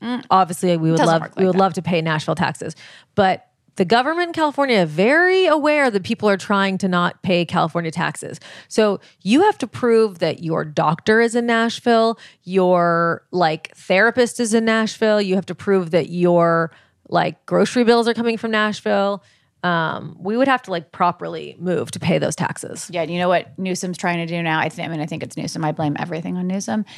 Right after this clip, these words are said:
Speaker 1: Is they're trying to, um,
Speaker 2: Oh,
Speaker 1: pass a bill
Speaker 2: charge you for leaving.
Speaker 1: where if you leave the state 'cause you're like, "I'm unhappy here, crime's through the roof, the public education isn't great, like, I wanna, I, I wanna leave."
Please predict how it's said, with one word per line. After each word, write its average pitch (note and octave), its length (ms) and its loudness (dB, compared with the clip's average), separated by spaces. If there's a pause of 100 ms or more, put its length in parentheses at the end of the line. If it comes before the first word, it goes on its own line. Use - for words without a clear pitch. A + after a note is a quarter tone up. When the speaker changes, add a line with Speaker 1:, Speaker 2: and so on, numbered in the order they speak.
(420)
Speaker 1:
Is G3+ 420 0
they're G3 240 0
trying G3+ 560 -2
to, F#3+ 320 -4 (100)
um, E3 540 -2 (920)
Speaker 2:
Oh, A#3+ 100 6
Speaker 1:
pass F#3+ 240 -2
a C#4+ 60 -2
bill A3 480 -2
Speaker 2:
charge G#3 320 0
you G3 80 0
for E3+ 120 -2
leaving. D#3+ 360 -4
Speaker 1:
where F3 440 -4
if G3+ 440 -2 (160)
you F#3 640 -2
leave E3 260 -6
the C4+ 80 0
state A3 460 -2
'cause G3+ 160 -4
you're F#3+ 100 -2
like, E3+ 180 0 (220)
"I'm F3 160 -10
unhappy D4+ 500 -2
here, C#4 540 0 (220)
crime's F#3+ 420 -2
through F3+ 140 -8
the F3+ 100 -4
roof, D#4 640 0
the F#3 80 -6
public E3 340 -8
education D4 580 -2
isn't C#4 220 0
great, B3+ 460 0
like, C#4 200 -8
I D4 100 2
wanna, D4+ 280 -4
I, A3+ 180 0
I A3 120 0
wanna A3+ 200 -2
leave." F3 380 -6